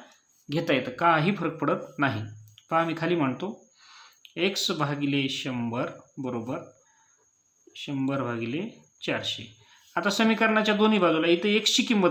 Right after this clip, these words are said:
काढायची आहे, म्हणून आपण या दोन्ही बाजूला शंभरने गुणाकार करू. शंभर एक शंभर, शंभर एक शंभर. आता पहा, शंभर एक शंभर,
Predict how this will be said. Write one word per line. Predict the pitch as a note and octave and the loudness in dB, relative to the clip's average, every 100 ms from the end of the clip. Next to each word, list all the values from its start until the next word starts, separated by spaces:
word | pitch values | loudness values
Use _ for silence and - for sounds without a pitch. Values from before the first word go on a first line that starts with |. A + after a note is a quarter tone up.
| E3 | 2
काढायची | C#3 C3+ | 0 0
आहे, | D3 | 0
म्हणून | D#3+ F#3+ | 2 4
आपण | F3+ F#3+ | 2 2
या | F#3 E3+ | 2 0
दोन्ही | E3 E3+ G3 | 2 4 4
बाजूला | G#3 F3 E3 D3+ | 4 4 2 0
शंभरने | D3+ D#3 D3+ C#3+ D3+ G#3 - - _ _ _ C#3+ | 0 2 2 2 2 0 -2 -10 _ _ _ -2
गुणाकार | C#3+ B2+ B2+ C#3 | 2 2 0 -6
करू. | E3+ F#3 A#2+ F2 - - _ _ _ _ _ | -4 -4 -4 -8 -16 -20 _ _ _ _ _
शंभर | - D#3+ D#3 | -6 -2 2
एक | D3+ D3+ | 2 0
शंभर, | D3+ D#3 D#3+ G3 | -4 -4 -2 -4
शंभर | - F3 D3 | -4 -2 -2
एक | G#2+ G2+ | -2 -4
शंभर. | - A2 G2+ - - _ _ _ _ _ _ _ _ - | -10 -14 -16 -20 -20 _ _ _ _ _ _ _ _ -6
आता | D3+ E3+ | -2 0
पहा, | D3+ E3+ F3 | -2 -4 -4
शंभर | F3+ F3 D#3+ | -2 0 2
एक | D3+ D3+ | 0 -2
शंभर, | E3+ G#3+ E3 G#2+ | -2 2 2 0